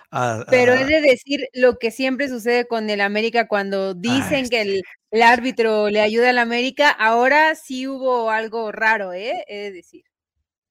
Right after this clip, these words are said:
Speaker 2: Sí, he de
Speaker 1: Ajá.
Speaker 2: decir que, que afectó, obviamente, el, el, puede ser que también un poco el rendimiento, pero, eh, el resultado del América contra el Toluca,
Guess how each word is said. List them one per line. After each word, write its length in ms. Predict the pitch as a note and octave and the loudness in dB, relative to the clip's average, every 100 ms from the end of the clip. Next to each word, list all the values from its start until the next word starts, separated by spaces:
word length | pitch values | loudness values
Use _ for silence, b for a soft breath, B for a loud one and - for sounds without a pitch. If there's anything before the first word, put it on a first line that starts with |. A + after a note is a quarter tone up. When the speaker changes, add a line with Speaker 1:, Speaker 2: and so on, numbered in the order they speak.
| _ _ _ | _ _ _
Speaker 2:
Sí, 180 | _ D4+ | _ -4
he 80 | D4+ | 0
de 80 | C4+ | 2
Speaker 1:
Ajá. 260 | B2 A2+ | 2 0
Speaker 2:
decir 400 | G#2 - _ C#4 - _ | -4 -12 _ -16 -16 _
que, 320 | G#3 F#3+ F3+ - | -8 -8 -8 -4
que 100 | G3+ | -2
afectó, 720 | G3 A3+ G#3 - A#3+ A#3 C4+ | -2 -4 -10 -2 0 2 2
obviamente, 680 | G#3+ G3+ G3+ G#3 G3+ G#3+ G3 | -2 -6 -6 -8 -8 -8 -8
el, 440 | F#3 F3 E3+ D#3+ - _ | -8 -10 -12 -16 -20 _
el, 880 | F3+ E3+ E3 E3 E3 D#3+ D#3 D#3 D#3+ _ _ _ _ _ _ _ _ _ | -14 -12 -10 -10 -12 -12 -14 -16 -20 _ _ _ _ _ _ _ _ _
puede 140 | A4 C5+ | 4 4
ser 160 | A#4+ G4 | 4 2
que 100 | G#4 | 2
también 320 | F#4 C#4 D4 | 2 2 0
un 80 | E4+ | 0
poco 220 | D#4+ D#4 | 0 0
el 100 | D#4 | 0
rendimiento, 880 | A#3 A3+ G#3+ A3 A#3 A#3+ A3 B3+ C4 | 0 -2 -2 -4 -4 -4 -2 -2 0
pero, 460 | A#3+ A#3 A#3+ B3+ C#4+ - | 0 2 4 2 2 -2
eh, 400 | A3 G3+ G3 G3 | -4 -4 -4 -4
el 100 | G3 | -6
resultado 960 | G3 A3+ G#3+ A3 G3 A#3+ C#4 D#4 G#3 F3+ | -6 -6 -6 -8 -4 2 2 2 0 -4
del 600 | F#3 F3 F#3+ F3+ F3+ F3+ | -10 -8 -6 -6 -6 -6
América 600 | F3+ F#3 F#3 F#3 - E3+ | -6 -6 -8 -8 -8 -8
contra 280 | E3 F3 E3+ | -8 -10 -10
el 120 | F3 | -8
Toluca, 520 | G#3 A#3+ C4 C#4+ D4+ | -6 -6 -4 0 0